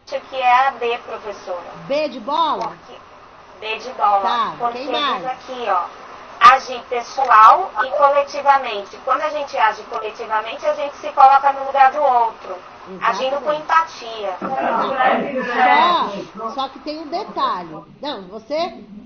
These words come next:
Speaker 2: tá com o pensamento certo, tá?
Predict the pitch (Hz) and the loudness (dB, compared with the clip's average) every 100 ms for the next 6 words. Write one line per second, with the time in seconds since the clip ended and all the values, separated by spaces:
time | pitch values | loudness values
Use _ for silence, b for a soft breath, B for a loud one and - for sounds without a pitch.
0 | - 285 349 - - 247 - 214 180 214 | -6 -2 -2 -2 -8 -8 -8 -6 -6 -6
1 | 226 190 185 311 262 208 170 - 156 143 | -6 -8 -8 -6 -4 -4 -8 -14 -18 -12
2 | 185 214 339 | -4 -2 -4